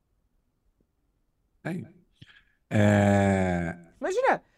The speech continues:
Speaker 1: O,
Speaker 2: Fugir,
Speaker 1: eu
Speaker 2: fugir, pular um muro? <laughs>
Speaker 1: Eu não, e não, que não é pequeno, né? É, assim, estranho tudo, né? Não é
Speaker 2: Muito
Speaker 1: de segurança
Speaker 2: estranho.
Speaker 1: máxima, então.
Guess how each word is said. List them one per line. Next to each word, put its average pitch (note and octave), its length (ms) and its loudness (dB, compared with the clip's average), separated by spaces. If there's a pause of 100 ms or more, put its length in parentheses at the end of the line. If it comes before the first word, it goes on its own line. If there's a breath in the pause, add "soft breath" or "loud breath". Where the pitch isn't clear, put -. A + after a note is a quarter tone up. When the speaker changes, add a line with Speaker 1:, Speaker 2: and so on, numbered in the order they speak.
Speaker 1:
O, B2+ 120 -10
Speaker 2:
Fugir, B2+ 400 2
Speaker 1:
eu B2+ 60 -12 (160)
Speaker 2:
fugir, A3+ 340 -2
pular A#3 400 4
um G#3 180 0
muro? A3+ 560 8 (480 soft breath)
<laughs> - 680 -10
Speaker 1:
Eu C3 200 4
não, D3 240 2
e D3 120 -4
não, C#3+ 300 4
que A#2 140 -4
não A2 200 -2
é D3 360 -2
pequeno, G#2 560 -6
né? G2 460 -8 (180)
É, E2 300 -10
assim, F2+ 320 -10 (1040 soft breath)
estranho D#3 540 0
tudo, C#3 300 -2
né? G2+ 160 -6
Não G2 140 -4
é - 20 0
Speaker 2:
Muito A2 160 -2
Speaker 1:
de - 80 -4
segurança C#3 300 -4
Speaker 2:
estranho. E3 180 0
Speaker 1:
máxima, A2 420 -4
então. F#2 180 -16